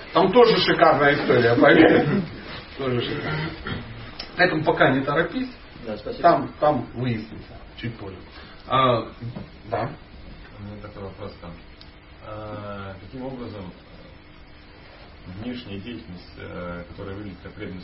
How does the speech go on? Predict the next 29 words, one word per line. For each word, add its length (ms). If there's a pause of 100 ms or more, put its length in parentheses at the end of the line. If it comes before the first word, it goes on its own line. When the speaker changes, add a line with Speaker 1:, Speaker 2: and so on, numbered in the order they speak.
Speaker 3:
служение, 320
то 80
есть 140
она 80
может 220
соответствовать, 440 (100)
ну, 100
абсолютно 380
всему, 220
то 80
есть 180
мы 140
можем, 160
да, 160
там, 80 (160)
соблюдать 320
гармоническую 480
чистоту, 320 (160)
так 80
и, 100 (200)
ну, 100
там, 140 (100)
ну, 1080
вопросы 260
взять 220
все 100
критерии, 420
да, 200
и 120